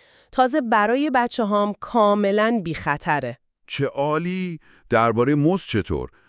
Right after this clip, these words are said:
Speaker 2: من شنیدم پکتین داره. این پکتین مثل یه اسفنج بزرگ تو روده عمل می‌کنه؟
Speaker 1: تشبیهت فوق‌العاده است. پکتین یه فیبر محلوله که تو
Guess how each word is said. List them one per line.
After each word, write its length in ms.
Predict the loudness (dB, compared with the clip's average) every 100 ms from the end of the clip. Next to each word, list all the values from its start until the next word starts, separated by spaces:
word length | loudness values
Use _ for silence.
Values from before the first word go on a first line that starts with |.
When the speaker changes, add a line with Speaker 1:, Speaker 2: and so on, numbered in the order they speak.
| -8
Speaker 2:
من 180 | -2 0
شنیدم 400 | 0 -2 0 -2
پکتین 460 | -2 -6 -2 0 2
داره. 300 | 0 -2 -12 _ _ _ -2
این 120 | 0
پکتین 460 | 0 -2 0 2
مثل 200 | 2 0
یه 200 | 0 -2 -2
اسفنج 480 | -2 -2 0 2 2
بزرگ 600 | 0 0 2 4 2 2 -4
تو 120 | -4
روده 280 | -2 2 2
عمل 320 | 2 0 2
می‌کنه؟ 680 | 0 0 0 0 0 -2 -8 _ _
Speaker 1:
تشبیهت 600 | -2 -2 0 -2 0 0
فوق‌العاده 800 | -4 2 4 6 4 2 2 0
است. 260 | -4 -6 -10 _ _ _ -2
پکتین 400 | -2 0 0 2
یه 120 | 2
فیبر 420 | -2 -2 2 4
محلوله 960 | 4 4 2 0 -4 0 2 2 0
که 160 | -2 -6
تو 220 | -2 -2